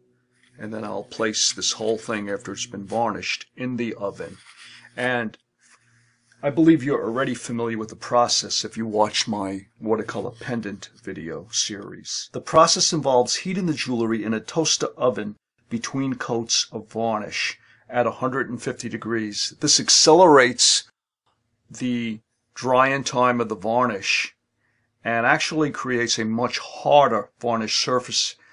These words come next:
than if I let it dry on its own. Of course, you can let it dry on its own. There's no need to use the toaster oven,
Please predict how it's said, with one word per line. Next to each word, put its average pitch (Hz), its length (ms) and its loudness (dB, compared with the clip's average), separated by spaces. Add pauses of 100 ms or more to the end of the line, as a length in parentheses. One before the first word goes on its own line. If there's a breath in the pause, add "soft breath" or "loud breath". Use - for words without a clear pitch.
(140 soft breath)
than 120 140 2
if 110 160 -2
I 110 60 4
let 113 200 4
it 110 140 -4
dry 110 560 2
on 104 180 -6
its 98 260 -8
own. 104 380 -10 (1000)
Of - 100 -4
course, - 240 2
you 160 60 -8
can 151 240 -2
let 104 100 -4
it - 80 -18
dry - 240 -10
on - 140 -14
its - 160 -14
own. - 160 -10
There's 110 180 -6
no 131 120 2
need 123 240 -2
to 131 100 -4
use 117 180 0
the - 60 -2
toaster - 400 -4
oven, 117 320 -4